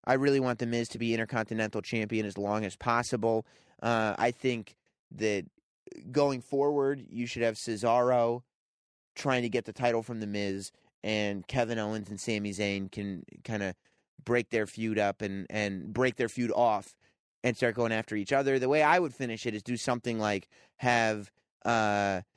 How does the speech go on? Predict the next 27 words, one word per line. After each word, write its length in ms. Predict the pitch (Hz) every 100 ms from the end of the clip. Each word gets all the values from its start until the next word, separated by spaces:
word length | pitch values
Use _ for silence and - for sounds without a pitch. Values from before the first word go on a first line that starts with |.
| _
Cesaro, 880 | - 135 113 127 135 123 110 104 101 - _ _
uh, 420 | 107 107 101 98 85 - 71
get 220 | 127 113 _ _ _ -
knocked 400 | 143 151 143 -
out 200 | 135 131
by 140 | 123
a 100 | 113
series 480 | - 151 139 127 120
of 200 | 123 101
whatever. 640 | - 127 123 110 95 90 - _
So 140 | -
there's 200 | 117 110
some 200 | - 127
seed 280 | 120 - 120
of 100 | 101
doubt. 320 | 110 95 87 _ _ _ 95
Um, 380 | 110 101 92 - _ _
have, 520 | 131 127 117 110 101 _ _ _ _ _ _ -
you 120 | 156
know, 100 | 113
Sami 400 | - 190 190 170
Zayn 300 | 147 147 135
puts 200 | 143 131
on 160 | 127 123
the 60 |
last 320 | 117 113 107
move. 340 | 113 95 62